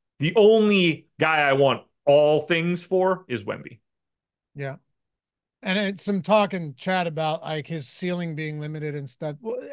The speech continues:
Speaker 2: you know, you're not, Giannis is eleven four. If Embiid was on this slate, he'd be eleven six. Doncic, of course, without Irving, we're gonna get there, eleven eight.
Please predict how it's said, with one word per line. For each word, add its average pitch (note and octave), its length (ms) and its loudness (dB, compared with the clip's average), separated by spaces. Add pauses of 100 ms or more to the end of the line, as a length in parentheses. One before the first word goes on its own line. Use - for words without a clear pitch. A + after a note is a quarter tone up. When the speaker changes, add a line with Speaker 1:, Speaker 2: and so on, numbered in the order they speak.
Speaker 2:
you C4+ 120 -6
know, A#3 260 -6 (520)
you're F#3+ 140 -2
not, A3 300 -4 (800)
Giannis C4+ 580 -2
is A#3+ 120 -2
eleven G3 480 0
four. D3+ 460 -10
If F3 140 -10
Embiid G#3+ 400 0
was A#3 140 -2
on A3+ 180 0
this A3 200 -6
slate, G#3 240 0
he'd F3+ 220 -6
be F#3 400 -4
eleven F3+ 440 -2
six. - 440 -10
Doncic, G#3+ 640 -4
of F#3+ 100 -12
course, G3+ 240 -2
without F3+ 300 0
Irving, F3 260 0
we're E3+ 80 -6
gonna F3 160 -4
get E3 180 -2
there, E3+ 200 -8
eleven G3 500 0 (140)
eight. F3+ 280 -4